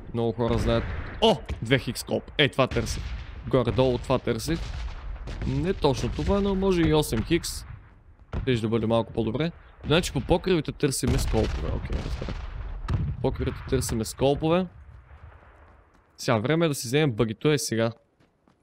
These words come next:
И да бягаме. Не знам как ще се кача. Има ли някакъв начин да се кача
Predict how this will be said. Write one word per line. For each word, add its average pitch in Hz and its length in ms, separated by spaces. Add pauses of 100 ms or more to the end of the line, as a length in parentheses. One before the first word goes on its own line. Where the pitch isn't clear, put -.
И 131 60
да 120 80
бягаме. 123 460 (1300)
Не - 60
знам 131 180
как 139 160
ще 127 80
се - 80
кача. - 420
Има 139 180
ли 170 40
някакъв 180 300
начин 139 360
да 113 80
се - 120
кача - 340